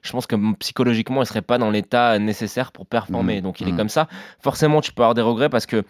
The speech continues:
Speaker 1: avec tout le bien qu'on dit de Cyril, il a quand même affiché des très grosses lacunes rédhibitoires, notamment au sol. Euh, la manière dont, dont Francis le sweep, et cetera, vous pouvez me dire ce que vous voulez, ça, il se prend un sweep de débutant qu'il doit pas prendre. Si tu sais pas six heures sweeper comme ça, euh, alors que t'es au plus haut niveau.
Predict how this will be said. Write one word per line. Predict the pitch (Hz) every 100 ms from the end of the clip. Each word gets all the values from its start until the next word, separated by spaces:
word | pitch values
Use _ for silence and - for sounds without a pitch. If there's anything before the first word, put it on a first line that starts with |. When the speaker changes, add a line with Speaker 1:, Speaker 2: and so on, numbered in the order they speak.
| - - -
Speaker 1:
avec | 113
tout | -
le | 147
bien | 151 147
qu'on | 127
dit | 123
de |
Cyril, | - 120 131 120 -
il | 101
a |
quand | -
même | 117 113
affiché | 110 - 107
des | 95
très | - 127
grosses | 110 123 -
lacunes | 110 - 135 101 - _ -
rédhibitoires, | 123 113 120 110 120 110
notamment | 98 95 95 90
au |
sol. | 87 127 127 120 - _ 92
Euh, | 87
la | 101
manière | 117 123 117
dont, | 104 -
dont | 107 104
Francis | 101 110 104 117
le | 113
sweep, | 107 - 110
et | 101
cetera, | 104 110 107 107 92
vous | 78 82
pouvez | 101 101
me | 104
dire | 107
ce | -
que | 120
vous | 110
voulez, | 110 117
ça, | - 98
il | 92
se | -
prend | 127
un | 117
sweep | 117 110
de | 107
débutant | 110 107 123
qu'il | -
doit | 104
pas | 92
prendre. | 90 123 123 - _ _ _ _ _ _
Si | - -
tu | -
sais | - -
pas | 120 120 107
six | - 113
heures | 113
sweeper | - 107 110
comme | 110 104
ça, | 113 110
euh, | 98 87 87 90 -
alors | 104 107
que | 110
t'es | 107 98 92
au | -
plus | - 113
haut |
niveau. | 107 107 135